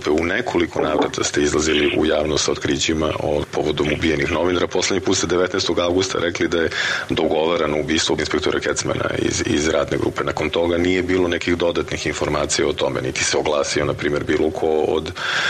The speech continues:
predstavnika države. Da li ste vi zadovoljni zapravo saradnjom sa državnim organima u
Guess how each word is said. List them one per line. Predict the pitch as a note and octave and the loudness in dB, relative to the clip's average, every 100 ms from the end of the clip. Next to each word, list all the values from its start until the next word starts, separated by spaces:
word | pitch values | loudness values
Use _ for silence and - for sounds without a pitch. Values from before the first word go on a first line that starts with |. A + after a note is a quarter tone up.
| - - | -2 -4
predstavnika | - C#2+ - D#2+ D#2+ D2 | -6 -4 -2 0 0 -2
države. | D2+ D#2+ D#2 A#1+ | 0 0 2 0
Da | - | 0
li | D2 | 0
ste | F2 - | 0 0
vi | F2+ F#2+ - - - | 2 0 -2 -6 -2
zadovoljni | D#2+ E2+ F#2 E2 D2 C#2+ | 0 0 0 2 2 2
zapravo | D2 C#2+ D2 C#2+ | 0 0 0 0
saradnjom | C#2+ D2+ D2 - | 0 2 0 -2
sa | C#2 C#2+ | -2 -2
državnim | D2 D2+ C#2+ | -2 -2 0
organima | C#2+ D2+ D2 D2 C#2+ | 0 0 0 0 0
u | C2 C2+ B1+ | 0 0 0